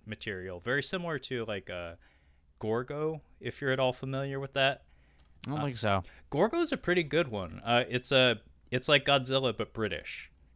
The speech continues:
Speaker 1: Um,
Speaker 2: Okay.
Speaker 1: and I think it came out in the sixties. It uses the same, uh, special effects technology, so man in a rubber dinosaur costume, but transposed onto London.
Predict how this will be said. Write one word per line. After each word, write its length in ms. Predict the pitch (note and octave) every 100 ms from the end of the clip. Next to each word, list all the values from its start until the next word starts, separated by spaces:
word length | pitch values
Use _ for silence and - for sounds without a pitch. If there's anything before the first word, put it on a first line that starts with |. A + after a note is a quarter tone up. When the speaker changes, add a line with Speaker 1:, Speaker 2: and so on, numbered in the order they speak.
| _ -
Speaker 1:
Um, 180 | F#2 C#3+
Speaker 2:
Okay. 180 | A2 G#2+ A2
Speaker 1:
and 180 | A2+ G2+ G#2+
I 60 |
think 240 | G#2 C3+ B2
it 60 |
came 160 | - C#3
out 80 | C#3+
in 40 | A#2+
the 60 |
sixties. 720 | - - A#2 - G#2 G2 F#2
It 140 | G#2 -
uses 360 | A#2+ B2 C3+
the 100 | -
same, 440 | B2 C3 A#2+ A2 G#2+ - - -
uh, 120 | G2+
special 380 | - A2+ - G#2+
effects 320 | - G#2 -
technology, 640 | G2+ - F#2 F2 F2 F2+
so 180 | F2+ G2+
man 300 | F#2+ G2+ G2
in 120 | G2 F#2
a 40 |
rubber 460 | G2+ G2+ G#2 F#2+ F#2 - - - G#2+
dinosaur 440 | G#2 G#2 A2 - A#2+
costume, 580 | B2+ A#2+ - C3 B2+ A#2+ - - - - _ - -
but 280 | A2 G#2+ - - - - - -
transposed 680 | C3+ B2 - - A#2+ A2+
onto 220 | A2+ G#2 F#2+
London. 600 | F#2 G2+ A2+ C3+ E3+